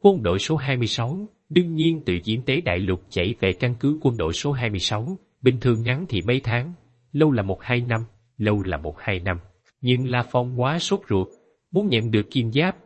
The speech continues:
Hơn nữa, lúc trước, tại Hồng Minh Thành cũng đã bán rất nhiều chiến lợi phẩm cho một vài phong vương.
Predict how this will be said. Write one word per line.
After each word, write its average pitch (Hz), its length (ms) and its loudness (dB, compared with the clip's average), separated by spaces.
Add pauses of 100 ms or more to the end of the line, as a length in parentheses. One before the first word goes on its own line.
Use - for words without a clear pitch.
(240)
Hơn 156 240 2
nữa, 107 260 0
lúc 180 280 4
trước, 220 220 0 (200)
tại 101 200 2
Hồng 101 260 -4
Minh 131 180 2
Thành 92 180 -4 (200)
cũng 110 200 -4
đã 123 160 -2
bán 160 280 -2
rất 214 220 0
nhiều 95 180 0
chiến 175 300 -4
lợi 90 140 0
phẩm 98 260 -4 (100)
cho 135 120 -4
một - 240 -4
vài 76 180 -2
phong 127 260 -4
vương. 131 300 2